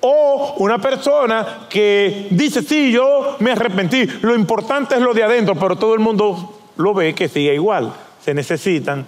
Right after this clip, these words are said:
las dos connotaciones. Chup, cambio de dirección, metanoeo, cambio de actitud. Es un cambio exterior y un cambio interior. Quiere decir que una persona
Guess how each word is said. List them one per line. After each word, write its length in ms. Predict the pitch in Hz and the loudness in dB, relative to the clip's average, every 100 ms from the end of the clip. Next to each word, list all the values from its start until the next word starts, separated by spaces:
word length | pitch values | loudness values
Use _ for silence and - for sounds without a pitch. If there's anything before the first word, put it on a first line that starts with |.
| - - - | -16 -20 -6
las 320 | 143 123 - | -4 -4 -10
dos 480 | 120 151 156 120 - - _ _ _ _ _ _ _ _ _ _ _ | -4 -2 -2 -4 -12 -18 _ _ _ _ _ _ _ _ _ _ _
connotaciones. 1000 | - 160 160 170 175 151 208 208 135 113 - - _ - - | -2 0 0 -2 -4 -4 0 0 0 -4 -10 -20 _ -20 -6
Chup, 260 | 277 320 302 - - - - | -2 -2 -4 -12 -20 -18 -6
cambio 380 | 214 226 202 | -2 0 0
de 140 | 175 170 | 0 2
dirección, 500 | 185 202 247 294 294 - - | 0 0 0 -2 -4 -8 -4
metanoeo, 760 | 160 170 165 165 226 208 156 127 - - _ _ _ | -2 -2 -2 0 0 0 -2 -6 -16 -20 _ _ _
cambio 560 | - 196 190 131 123 104 - - | -6 -2 0 0 0 -2 -8 -4
de 120 | 135 | -4
actitud. 460 | - 139 113 117 - - - | -2 -6 -2 -4 -4 -12 -4
Es 200 | 208 208 | -2 -2
un 180 | 233 208 | -2 0
cambio 400 | 185 170 147 - | 0 -2 -2 -2
exterior 760 | - - - 180 214 311 320 320 208 | -2 -4 -2 0 2 2 0 -2 0
y 60 | |
un 160 | 202 202 | 2 2
cambio 340 | 208 226 220 | 0 2 2
interior. 560 | 214 - 190 180 151 113 - - | 0 0 0 2 0 -2 -8 -4
Quiere 220 | 208 262 | 0 2
decir 240 | 285 220 | 2 0
que 80 | 156 | 0
una 140 | 208 | -2
persona 680 | 269 302 - 277 233 190 185 | 0 -2 0 0 0 0 -4